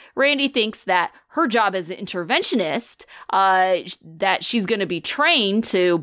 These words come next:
break this difficult news to the family. Randy thinks the family would be happy to know that he's not on drugs and not having sex, and that he's just in love and wants to get married.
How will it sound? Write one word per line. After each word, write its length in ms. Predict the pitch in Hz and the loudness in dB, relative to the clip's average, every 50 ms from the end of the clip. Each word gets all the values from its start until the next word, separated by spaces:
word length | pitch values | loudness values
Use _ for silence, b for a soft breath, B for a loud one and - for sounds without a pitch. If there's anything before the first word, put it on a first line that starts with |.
| - | 0
break 260 | - 320 359 381 359 - | -2 0 0 0 0 -2
this 160 | 247 226 - | -2 -2 -2
difficult 500 | - 226 - - 202 - - 190 - - | -6 -6 -6 -6 -12 -8 -8 -8 -6 -4
news 400 | 175 175 180 170 165 160 - - | -2 0 2 2 2 0 -2 -4
to 260 | - - 165 160 160 | -4 -2 -2 -2 0
the 100 | 156 160 | -2 -2
family. 560 | 156 - 165 160 160 151 139 - - - - _ _ _ _ _ _ _ _ _ _ _ _ _ _ _ | -2 -2 0 0 0 -2 -2 -6 -8 -10 -12 _ _ _ _ _ _ _ _ _ _ _ _ _ _ _
Randy 400 | - 185 214 226 233 233 233 226 | 0 0 2 2 2 2 0 -2
thinks 260 | 226 254 247 240 220 - | -2 -2 -2 -2 0 -2
the 80 | 196 - | -2 -2
family 320 | - 196 196 202 202 196 | 0 -2 0 2 0 2
would 200 | 175 180 175 147 | 2 0 0 0
be 140 | - 165 151 | -2 -4 -4
happy 400 | - - 294 359 392 - 262 226 | -2 0 0 0 0 -2 -4 -6
to 120 | - - 202 | -6 -6 -2
know 320 | 185 180 175 170 170 180 B B B B B B | 0 2 2 2 0 -2 B B B B B B
that 100 | - 208 190 | -2 -2 -2
he's 220 | - 208 196 151 | 0 0 0 2
not 260 | 190 190 202 214 226 | 4 4 4 4 2
on 160 | 220 208 202 190 | 2 0 0 -2
drugs 580 | 180 240 302 339 349 349 349 339 311 359 - B B B B B | 0 2 2 4 4 2 2 -2 -6 -12 -18 B B B B B
and 140 | - 185 | -4 0
not 180 | 190 196 190 - | 0 0 0 0
having 300 | 165 190 185 170 165 156 | 0 -2 -2 -2 -2 -10
sex, 560 | - - - 254 262 285 302 302 - - - - B B B B | -10 -6 -2 2 2 2 2 0 -4 -16 -18 -18 B B B B
and 100 | 381 370 | -2 0
that 120 | 403 403 | 0 0
he's 160 | 381 415 294 - | 0 -2 -2 0
just 260 | - 247 247 247 - | 0 0 0 0 0
in 120 | 226 202 175 | 0 0 2
love 240 | 165 165 165 160 | 2 2 2 2
and 100 | 180 180 | 0 0
wants 200 | 175 175 - - - | 0 0 -2 -4 -2
to 60 | - | -2
get 160 | 165 139 - - | -2 -2 -2 -2
married. 460 | 151 175 254 254 208 226 240 - | -2 0 0 2 0 -2 -4 -6